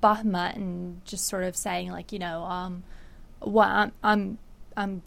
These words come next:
I'm gonna die." And he has a little emotional moment when he's in the dream.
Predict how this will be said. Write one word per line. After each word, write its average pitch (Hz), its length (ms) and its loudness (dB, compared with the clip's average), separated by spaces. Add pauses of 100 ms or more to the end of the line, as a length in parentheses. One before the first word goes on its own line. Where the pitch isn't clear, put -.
I'm 202 140 -4
gonna 196 240 -4
die." 190 320 4
And 220 200 2
he 220 100 6
has 254 300 8
a 214 40 -2
little 208 260 4
emotional 202 460 2
moment 196 320 0
when 185 100 -2
he's 190 160 -4
in 185 120 -4
the 185 100 -2
dream. 190 480 -2